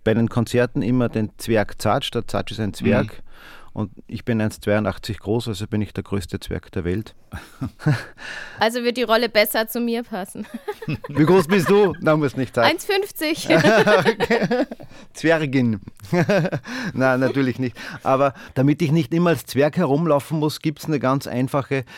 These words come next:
Speaker 1: gibt's eine ganz einfache Möglichkeit, um,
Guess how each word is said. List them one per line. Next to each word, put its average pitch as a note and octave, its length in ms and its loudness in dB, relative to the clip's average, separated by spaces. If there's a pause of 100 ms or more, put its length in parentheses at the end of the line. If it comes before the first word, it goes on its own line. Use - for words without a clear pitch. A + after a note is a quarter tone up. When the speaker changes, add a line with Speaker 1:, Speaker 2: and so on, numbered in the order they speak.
(180)
Speaker 1:
gibt's C#3 220 -4
eine C3+ 100 -2
ganz A#2+ 240 0 (180)
einfache B2+ 420 -2
Möglichkeit, A#2 680 0
um, A#2+ 480 2